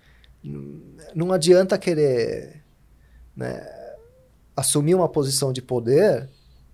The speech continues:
né, que você não tem. Acho que no, no, no fundo é um pouco isso, quer dizer, é, o compliance, ele, ele tá lá pra ajudar, é, mas ele não é, ele não é o dono do negócio, ele não tem a caneta,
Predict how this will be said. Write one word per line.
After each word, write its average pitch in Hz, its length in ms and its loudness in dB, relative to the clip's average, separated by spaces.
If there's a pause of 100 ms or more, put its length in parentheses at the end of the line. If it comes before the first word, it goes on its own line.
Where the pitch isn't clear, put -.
(380)
né, - 420 -12
que - 220 -6
você 285 320 -6
não 349 140 -6
tem. 196 400 0 (300)
Acho - 100 -12
que 180 60 -8
no, 170 180 -8
no, 165 220 -8
no 165 140 -6
fundo 185 280 -8
é 220 40 0
um 220 60 -2
pouco 240 320 -6
isso, 185 300 -4
quer - 100 -12
dizer, 110 280 -12 (580)
é, - 180 -14
o - 60 -16
compliance, 139 560 -4
ele, 220 280 -4
ele 151 200 0
tá 180 160 -4
lá 143 180 0
pra 117 160 -8
ajudar, 143 640 0
é, - 280 -10
mas 170 240 -10
ele 247 120 -10
não 285 240 -6
é, 165 540 -2 (580)
ele 175 100 -4
não 208 40 2
é 214 40 4
o 208 60 2
dono 160 220 0
do 120 80 -10
negócio, 135 760 0
ele 131 140 -4
não 131 160 -8
tem 135 200 -6
a 120 40 -8
caneta, 127 680 -8